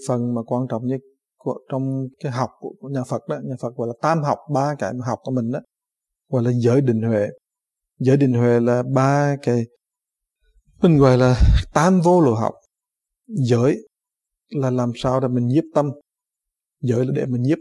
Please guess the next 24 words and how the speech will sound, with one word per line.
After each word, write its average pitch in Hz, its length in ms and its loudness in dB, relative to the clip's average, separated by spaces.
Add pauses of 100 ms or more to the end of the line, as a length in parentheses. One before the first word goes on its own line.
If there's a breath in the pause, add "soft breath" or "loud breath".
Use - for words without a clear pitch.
tâm. 170 100 0 (120)
Nhiếp 147 200 -2
tâm 190 120 -2
để 156 60 -2
làm 151 220 -2
gì? 156 140 -2 (480 soft breath)
Nhiếp 127 180 -2
tâm 90 140 -2
để - 120 -2
cái 120 120 -4
tâm 160 200 0
mình 151 140 0
đó, 175 80 0
nó 143 140 0
đừng 139 220 -2
có 160 140 -4
chạy 120 200 -2
tán 127 320 -4
loạn. 113 220 -4 (680)
Thì 139 180 2
mình 131 260 0
mới 160 100 0
hiểu 139 260 0
được 120 180 0